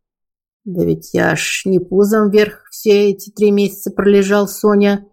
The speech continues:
усмехнулся он, глядя в окно. «Как раз вот дела все утрясал, в Костроме продавал, в Москве покупал.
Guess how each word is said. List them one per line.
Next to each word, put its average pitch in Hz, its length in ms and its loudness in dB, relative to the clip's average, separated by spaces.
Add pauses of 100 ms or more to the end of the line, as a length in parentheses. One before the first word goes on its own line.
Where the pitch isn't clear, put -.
(380)
усмехнулся 185 600 -2
он, 180 80 0
глядя 185 320 2
в 185 40 0
окно. 185 560 -4 (540)
«Как 262 480 0
раз 247 560 -2
вот 220 340 0 (500)
дела 185 420 4
все 185 340 2
утрясал, 190 680 -2
в - 120 -12
Костроме 196 840 0
продавал, 175 800 0
в 190 40 0
Москве 190 400 0
покупал. 190 800 0